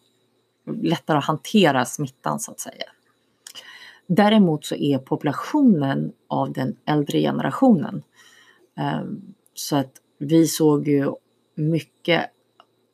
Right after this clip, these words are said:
när vi åkte till nursing homes och, och såna ställen. Ehm,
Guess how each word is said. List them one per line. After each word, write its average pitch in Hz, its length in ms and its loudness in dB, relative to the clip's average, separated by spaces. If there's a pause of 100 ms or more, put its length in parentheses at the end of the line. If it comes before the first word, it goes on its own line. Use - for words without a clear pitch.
när 151 160 0
vi 147 160 4
åkte 135 260 -4 (180)
till 135 320 -2
nursing 151 360 0
homes 139 440 -4
och, 143 280 -4 (460)
och 143 200 -12
såna 151 320 -2
ställen. 151 440 -4 (640)
Ehm, 156 500 -6